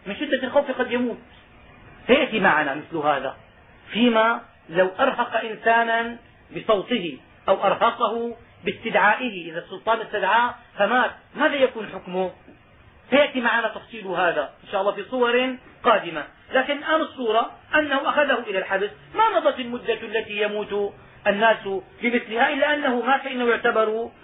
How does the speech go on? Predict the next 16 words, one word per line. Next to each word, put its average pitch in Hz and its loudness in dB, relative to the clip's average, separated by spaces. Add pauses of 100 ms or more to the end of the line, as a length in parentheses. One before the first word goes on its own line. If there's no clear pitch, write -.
(220)
شبه 208 2 (260)
عمد. 175 -2 (240)
هذا 220 2
إذا 233 -2
لم 269 0
يكن 254 -2
به 247 -6 (260)
جوع 240 2
وعطش 226 0 (480)
سابق، 175 2 (240)
وإن 302 2
كان 269 0 (640)
به 233 -2
بعض 269 2
جوع 226 -2 (340)
وعطش 220 2